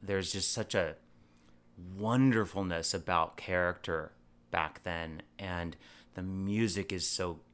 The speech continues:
gorgeous and really, like, hits you, and I just don't feel like that happens anymore.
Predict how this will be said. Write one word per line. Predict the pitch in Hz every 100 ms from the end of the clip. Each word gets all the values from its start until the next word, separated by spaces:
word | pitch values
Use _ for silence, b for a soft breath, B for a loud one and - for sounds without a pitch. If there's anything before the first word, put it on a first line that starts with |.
| _
gorgeous | - 92 87 87 82 -
and | 98 90 87 90
really, | 95 95 92 90 90
like, | 87 85 - - - _
hits | - - 113 - 107
you, | 92
and | 92 95 92 -
I | 98
just | - 113 -
don't | 104 95
feel | - 101 92
like | 87 85
that | 95 85
happens | - 90 - 87 80
anymore. | 78 76 76 53 -